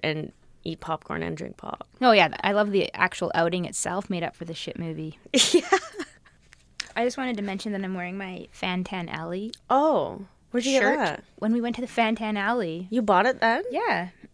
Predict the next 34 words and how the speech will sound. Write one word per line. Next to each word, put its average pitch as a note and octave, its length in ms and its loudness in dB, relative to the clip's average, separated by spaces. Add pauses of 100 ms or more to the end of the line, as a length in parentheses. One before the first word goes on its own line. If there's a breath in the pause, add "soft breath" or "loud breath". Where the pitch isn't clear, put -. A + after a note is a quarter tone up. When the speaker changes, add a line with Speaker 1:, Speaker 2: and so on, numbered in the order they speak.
(140)
Speaker 2:
In A3+ 180 2
the B3 60 0
Fantan B3 420 -6
Alley, A#3+ 280 -4
one G3 160 -4
of G3+ 60 -6
the G#3 80 -6
shops. - 580 -6 (440 loud breath)
Speaker 1:
That's C4 180 -4
really G3+ 260 2
cool, G#3+ 320 -2
Darla. A#3 460 -4 (680 soft breath)
I A3 80 0
didn't A3+ 200 0
know A3+ 160 2
that G#3+ 140 4
you G3+ 80 2
bought G3+ 260 0
that. D#3+ 320 -2
<laughs> - 680 -4
Speaker 2:
Where C4+ 100 2
were C#4+ 80 4
you? C4 400 4 (480 loud breath)
Speaker 1:
I G#3 60 -2
don't G#3 140 2
know, F#3+ 120 2
probably G3 280 0
waiting F3 360 2
in F3 100 0
the E3+ 140 -2
alley E3 280 0
for A3+ 140 -4
you. C4 240 2
Speaker 2:
<laughs> E4 680 8